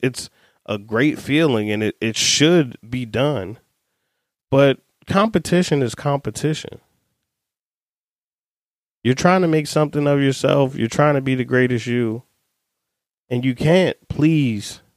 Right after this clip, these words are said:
everybody. Because even when you do that, there'll still be people who will want to kill you or be you.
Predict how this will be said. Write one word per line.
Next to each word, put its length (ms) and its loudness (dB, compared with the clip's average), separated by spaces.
everybody. 680 -4
Because 500 2
even 320 4
when 100 2
you 140 0
do 240 2
that, 360 -6
there'll 240 4
still 300 0
be 160 0
people 360 -2
who 140 2
will 220 -2
want 360 2
to 120 -8
kill 320 4
you 380 -2
or 120 2
be 260 2
you. 360 -6